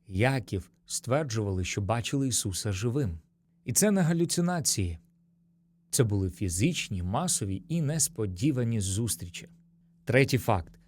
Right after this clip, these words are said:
Радикальна трансформація учнів. Як так сталося, що перелякані учні, які ховалися,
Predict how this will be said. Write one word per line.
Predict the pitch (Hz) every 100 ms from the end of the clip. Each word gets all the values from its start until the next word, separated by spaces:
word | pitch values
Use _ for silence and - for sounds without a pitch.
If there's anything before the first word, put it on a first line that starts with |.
| -
Радикальна | 107 127 120 113 117 127 143
трансформація | 139 135 - 120 104 101 - 110
учнів. | - 127 - 98 82 - _ _ _
Як | 131 151
так | 170 -
сталося, | - 208 190 147 123
що | 107 117
перелякані | 123 113 117 175 170 143 131 143
учні, | 170 170 - 117 92
які | 98 - 160
ховалися, | - 101 156 160 110 120 127